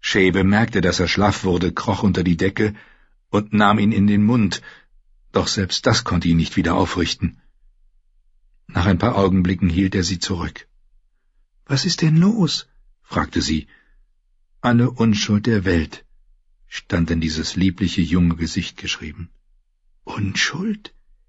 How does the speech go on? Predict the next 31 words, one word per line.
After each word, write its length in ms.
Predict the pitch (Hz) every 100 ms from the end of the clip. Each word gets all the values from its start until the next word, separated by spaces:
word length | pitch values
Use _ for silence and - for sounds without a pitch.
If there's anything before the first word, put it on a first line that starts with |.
| _ _ -
Du 140 | 85
Narr, 520 | 85 85 - - - _ _ _ _ -
sie 180 | -
ist 140 | - -
eine 200 | 135 127
Hure. 360 | 233 214 - - _ _ _ _ _ -
Kerser 340 | 127 113 123
hört 220 | 117 123 214
recht. 320 | 190 - - _ _ _ _ _
Du 120 | 143
denkst 340 | - 156 139 143
mit 140 | 131
deinem 220 | 117 120
Schwanz, 480 | - - 185 - -
du 140 | 254
Narr, 300 | 202 - - -
du 120 | - 165
Narr, 340 | - - -
du 160 | - 185
Narr.« 520 | - 294 285 254 - _ _ _ _ _ - _ _ _ _ _ _ _ _ - - - _ _ _ _ _ _ _
»Schlaf 540 | - - 214 214 170 156
einfach, 400 | 147 151 135 120
Liebling«, 680 | 151 139 143 143 135 - - _ _ _ _
drängte 460 | 117 110 101 104 117
er 200 | 120 110
sie 180 | 113 113
und 160 | 107
strich 360 | 104 - 104 -
ihr 60 | 101
übers 440 | 90 98 - -
Haar. 340 | 90 82 80